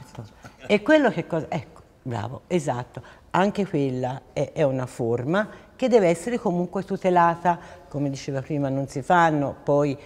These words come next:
questi contratti, eh, strani, atipici e tutto,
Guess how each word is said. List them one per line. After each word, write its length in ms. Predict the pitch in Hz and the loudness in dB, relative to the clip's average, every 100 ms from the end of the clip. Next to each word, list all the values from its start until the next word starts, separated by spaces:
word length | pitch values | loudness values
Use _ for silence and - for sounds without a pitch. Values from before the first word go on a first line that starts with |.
| - | -14
questi 280 | - 143 - | -10 -8 -6
contratti, 960 | 143 139 139 147 143 143 - - 139 127 - - - - | -6 -6 -4 2 4 2 -2 -4 -4 -4 -10 -20 -20 -4
eh, 520 | 139 135 131 135 127 | 0 2 4 2 0
strani, 800 | - - 147 143 147 147 143 143 - - | -2 0 2 4 4 4 4 2 -2 -12
atipici 760 | - 143 - 147 147 139 135 147 | -4 -4 0 -2 -2 -4 -6 -6
e 140 | 135 | -6
tutto, 480 | - 120 120 - 170 | -8 -8 -6 -2 -2